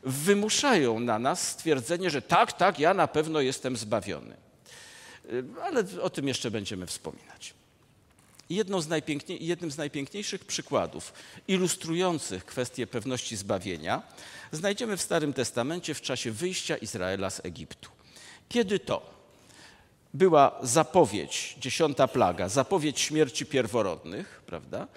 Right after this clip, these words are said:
I ratunkiem ratunkiem od tej śmierci, y, było, no, jedno właściwie, no, dw-, dwie rzeczy.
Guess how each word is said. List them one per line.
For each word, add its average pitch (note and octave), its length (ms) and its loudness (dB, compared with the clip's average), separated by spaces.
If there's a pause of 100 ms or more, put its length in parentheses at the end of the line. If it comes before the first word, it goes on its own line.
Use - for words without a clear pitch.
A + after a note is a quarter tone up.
(420)
I F3 120 10
ratunkiem E3 1120 -2 (200)
ratunkiem C3 720 -6
od B2 180 -12
tej B2 140 -6
śmierci, A#2 600 -4
y, - 800 -20 (640)
było, G#3+ 840 0
no, G#3 180 -2 (540)
jedno D3+ 480 4
właściwie, E3 500 0
no, D#3 140 2
dw-, C#3+ 320 -6
dwie D#3 420 0
rzeczy. - 480 -2